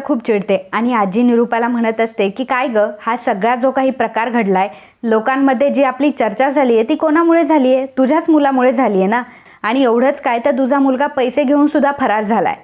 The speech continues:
आणि तू कशी तुझ्या सुनेला घरामध्ये घेत नाही ना, आता तेच मी बघते.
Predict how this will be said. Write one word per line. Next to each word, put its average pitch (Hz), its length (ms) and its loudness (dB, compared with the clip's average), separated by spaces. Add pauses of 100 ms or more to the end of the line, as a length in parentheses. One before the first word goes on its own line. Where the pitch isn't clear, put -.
(540)
आणि 269 300 0
तू 330 100 2
कशी 285 280 0
तुझ्या 359 300 2
सुनेला 320 380 2
घरामध्ये 294 480 0
घेत 247 260 0
नाही 269 180 0
ना, 226 100 -2
आता 233 200 0
तेच 254 340 -2
मी 220 120 0
बघते. 185 440 -4